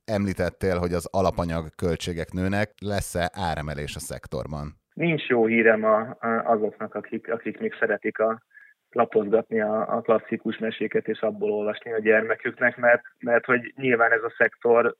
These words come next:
Speaker 2: ugyanúgy, mint az összes többi, még hordozza magával azokat a problémákat, amiket most itt az imént a, a covid járvány kapcsán említettünk,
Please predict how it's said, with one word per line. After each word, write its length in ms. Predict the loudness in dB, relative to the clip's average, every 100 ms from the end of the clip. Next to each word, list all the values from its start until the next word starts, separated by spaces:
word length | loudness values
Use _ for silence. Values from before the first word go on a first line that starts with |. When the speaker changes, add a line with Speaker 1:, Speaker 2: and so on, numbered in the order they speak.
| _
Speaker 2:
ugyanúgy, 400 | -4 0 2 0
mint 160 | -4 -4
az 80 | -2
összes 300 | -2 -2 -4
többi, 500 | -4 -4 -2 -4 -4 -14 -20 -20
még 220 | 2 4 4
hordozza 480 | 2 2 -4 -4
magával 440 | -8 -2 0 2 0
azokat 340 | -4 -8 -10
a 40 | -4
problémákat, 680 | -2 0 -2 -4 -8 -6
amiket 340 | -6 -6 -10 -14
most 140 | -16
itt 140 | -4
az 120 | -2 -2
imént 380 | -6 -6 -4
a, 240 | -2 -2 -6
a 80 | -10
covid 340 | -4 -4 -2
járvány 380 | -2 -2 0 -4 -4
kapcsán 440 | -14 -14 -6 -4 -4
említettünk, 680 | -2 -2 -2 -4 -2 -2